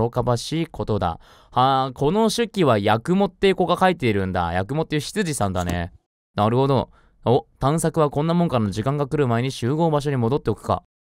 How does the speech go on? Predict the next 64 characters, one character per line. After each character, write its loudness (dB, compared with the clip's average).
ち -2
ゅ 2
う 2
わ 4
け 4
で、 4
ん -8
ー、 0
ま 4
あ 4
ま 6
あ 2
ま 4
あ、 -2
こ -2
こ 4
に -2
来 -14
て 2
初 2
め 4
て 4
の 2
ね、 2
あ 0
の、 0
ワ 4
ー -2
ド 0
も 2
出 0
て -2
き -10
た 0
け -2
ど、 2
ま 2
あ、 4
ま 6
だ 4
ち -10
ょ -10
っ -6
と 0
結 0
び 0
つ -10
け 2
は 2
し -4
な 4
い 2
み 0
た 0
い 0
な -2
感 -2
じ。 -8
何 2
か 0
あ 2
っ -6
た -2
か？ -2